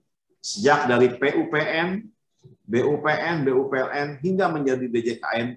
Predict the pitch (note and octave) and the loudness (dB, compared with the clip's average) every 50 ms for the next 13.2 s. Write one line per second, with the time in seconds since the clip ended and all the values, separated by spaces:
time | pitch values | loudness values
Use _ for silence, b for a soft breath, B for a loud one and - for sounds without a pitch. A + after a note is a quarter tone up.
0 | - _ - A2+ A2 G#2+ G#2+ C3+ E3+ E3 - - D3+ C3+ A#2+ A#2+ A#2+ A2 G#2 G#2+ | -12 _ -4 -2 -2 -2 0 -2 -2 -4 -4 -4 -4 -2 0 0 -2 -2 -2 -2
1 | A2 G#2+ G#2 - - - _ _ _ _ _ _ _ _ _ _ _ - - D3 | 0 0 0 -2 -6 -14 _ _ _ _ _ _ _ _ _ _ _ -8 -8 -8
2 | C#3 - D3+ D3+ D3 D3 - C3 C3 C3 C3+ C3+ C3+ C3 B2+ B2 A#2 A#2 B2 A#2 | -6 -2 0 0 0 0 0 0 2 2 2 2 0 0 0 0 0 0 -2 -2
3 | - B2 A2+ - A#2 A2+ A2+ C3+ C#3+ C#3+ C3+ C#3+ C3+ A#2+ A#2+ - - A#2 A2+ - | -4 -8 -4 -4 -2 0 0 0 0 -2 -4 -8 -6 -6 -6 -4 -4 -6 -6 -6
4 | A2 A2+ G#2+ G#2 G#2 - _ _ _ _ - A2 A2+ A2+ A2 G#2+ A2 G#2+ - G2+ | -6 -8 -8 -8 -12 -14 _ _ _ _ -8 -2 0 2 2 2 0 -2 -2 -2
5 | G2+ F#2+ F#2+ G#2 F#2 F#2+ F#2 F2+ F2 F2 E2 - _ _ _ _ _ _ _ - | -4 -4 -2 -4 -2 -2 -2 -4 -4 -6 -8 -12 _ _ _ _ _ _ _ -20
6 | _ _ _ - _ _ G#2+ A2 - A#2 G#2+ G#2+ A2 A2 A2 A2 - - G#2 G#2+ | _ _ _ -20 _ _ -4 -2 0 0 0 0 2 2 0 0 0 2 4 4
7 | A#2 - G2+ - - - _ _ _ _ _ _ B2+ B2 B2+ A#2+ A#2 A#2 A#2 C3 | 4 4 2 -4 -10 -16 _ _ _ _ _ _ 0 2 2 2 2 2 2 2
8 | C3+ C3+ C3 G#2+ A2+ A#2 A#2 A2+ A2 G#2+ A2 A2 - - F#2+ F#2+ F#2+ G2 - - | 2 2 0 -2 -2 -2 -2 -2 -4 -6 -6 -6 -6 -4 -4 -2 -2 -2 0 0
9 | A#2+ B2+ C#3+ D#3 F3 F#3+ G#3 A3+ A3+ - _ _ _ _ _ _ _ _ _ _ | 2 2 2 2 0 -2 -4 -6 -8 -14 _ _ _ _ _ _ _ _ _ _
10 | - C3 D3 D3 C#3+ C3+ C3 B2+ B2+ A#2+ A#2 B2 G#2 A2 A#2+ A#2+ A2+ A#2 C3+ C3+ | -2 0 0 2 2 2 2 2 2 2 2 0 0 0 -2 -2 0 -4 -6 -4
11 | - D3 D3+ D#3 D#3 - - B2 B2 A#2+ A#2+ A#2 A2 - C#3 C3+ C3+ - C3+ C3 | 0 0 0 0 0 -4 -8 -8 -6 -4 -4 -4 -4 -4 -6 -6 -4 -4 -4 -4
12 | C3+ C3+ C3+ - B2 A#2 A#2 A#2 A2+ - G#2+ G#2+ G#2+ G#2+ G#2+ G#2 G#2+ A#2+ A#2+ A2 | -4 -6 -6 -6 -4 -4 -2 -4 -4 -6 -6 -6 -6 -6 -4 0 2 2 4 2
13 | G2+ F#2 - - | 0 0 -4 -10